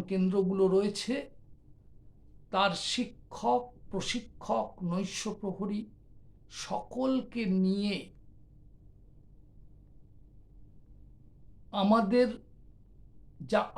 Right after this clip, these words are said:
আশু প্রয়োজন তা বাস্তবায়িত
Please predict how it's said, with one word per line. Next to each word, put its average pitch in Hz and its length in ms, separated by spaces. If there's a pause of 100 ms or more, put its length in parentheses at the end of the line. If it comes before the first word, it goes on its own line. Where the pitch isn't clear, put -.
(120)
আশু - 280 (180)
প্রয়োজন 196 580 (2000)
তা 196 100 (180)
বাস্তবায়িত 208 760